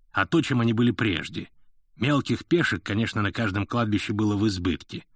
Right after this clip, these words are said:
Ефрейторов, унтер-офицеров, фельдфебелей, лейтенантов тоже. Но вот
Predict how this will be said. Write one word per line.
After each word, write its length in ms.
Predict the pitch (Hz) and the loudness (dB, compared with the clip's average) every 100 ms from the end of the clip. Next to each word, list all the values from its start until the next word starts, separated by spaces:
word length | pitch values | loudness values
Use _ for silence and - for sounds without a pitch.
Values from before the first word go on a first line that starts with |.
| _ - - | _ -20 -4
Ефрейторов, 840 | 165 151 98 135 143 110 110 101 | 2 2 4 2 2 2 0 0
унтер-офицеров, 880 | 127 113 101 95 87 - 131 131 104 | 0 0 0 -2 -4 0 2 2 0
фельдфебелей, 840 | - 113 95 - 135 131 117 113 101 | -2 -2 -2 0 2 2 2 2 2
лейтенантов 600 | 104 135 143 120 117 - - | 2 2 2 0 -2 -6 0
тоже. 420 | 147 104 76 76 - _ _ _ _ - | 2 4 0 -8 -18 _ _ _ _ -2
Но 120 | 120 | 2
вот 260 | 147 - | 2 0